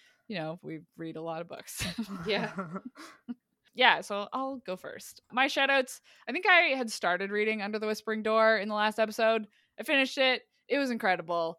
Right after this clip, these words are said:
Speaker 1: And then I also read, the other big one was The Seven Husbands of Evelyn
Speaker 3: Oh.
Speaker 1: Hugo.
Speaker 2: Yeah.
Speaker 1: Incredible.
Speaker 3: Oh,
Speaker 2: Yeah.
Speaker 3: so good.
Speaker 1: Yeah,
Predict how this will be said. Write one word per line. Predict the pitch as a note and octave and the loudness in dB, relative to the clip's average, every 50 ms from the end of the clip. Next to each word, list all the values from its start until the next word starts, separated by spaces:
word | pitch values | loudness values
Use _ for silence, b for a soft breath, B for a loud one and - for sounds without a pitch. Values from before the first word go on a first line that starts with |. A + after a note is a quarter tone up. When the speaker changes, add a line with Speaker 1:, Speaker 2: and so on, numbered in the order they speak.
| _ - | _ -4
Speaker 1:
And | F#3+ G3 G3 | -4 -2 2
then | F#3+ F#3 F#3 | 2 2 2
I | F3+ F3+ | 4 2
also | F3+ F#3 F#3 F#3+ | 2 0 0 0
read, | F#3 F3+ F3+ F3 E3+ E3+ D#3+ D#3 - _ - | 2 4 4 4 4 2 -4 -14 -20 _ -4
the | G3+ F#3+ | -2 -2
other | F3+ F3 F3 F3 D#3+ _ _ | -2 -2 -4 -6 -10 _ _
big | - F3 E3 D#3+ | -6 -6 -4 -4
one | D#3 D#3 D3+ D3 | -4 -6 -6 -6
was | C#3+ C#3 F#2 F#2 B2 F#3 - - - _ B2 _ - | -8 -8 -8 -8 -10 -10 -14 -16 -18 _ _ _ -10
The | F3 E3+ | -8 -8
Seven | - - F3+ E3+ E3 E3 F#3 | -2 -2 -2 -2 -2 -4 -8
Husbands | F#3 D#3 D#3+ - D#3+ D#3 D#3 | -8 -8 -10 -10 -16 -12 -10
of | D#3 D#3+ D3+ D3 - - - | -10 -10 -10 -12 -14 -10 -10
Evelyn | F3 D#3 D#3+ D3+ D#3+ F3 E3+ | -10 -8 -8 -12 -10 -2 4
Speaker 3:
Oh. | G#3+ G#3+ G#3 | 6 6 6
Speaker 1:
Hugo. | G#3 E3+ E3+ E3+ F3 _ _ _ - | 6 2 0 -6 -8 _ _ _ -2
Speaker 2:
Yeah. | E3+ B3+ D#4 D4 | 2 2 4 4
Speaker 1:
Incredible. | D4+ C#4+ B3+ G#3+ G3+ F#3+ F#3 F#3 G3 F#3 F#3+ F#3 F#3 F3+ F#3 - | 2 2 2 2 2 2 0 0 2 2 4 4 2 2 0 2
Speaker 3:
Oh, | G3+ A3+ A3 A3 G3+ | 6 8 8 8 8
Speaker 2:
Yeah. | F3+ F#3 F#3+ G3+ G3+ | 6 4 4 4 4
Speaker 3:
so | G#3+ G#3+ G#3 | 4 4 4
good. | G3+ G#3 G#3 G3+ F#3+ F#3+ - | 4 4 4 4 4 0 -4
Speaker 1:
Yeah, | G3+ G3+ G3+ F#3 E3+ D#3+ D#3+ D#3+ | -4 0 2 2 2 2 0 -4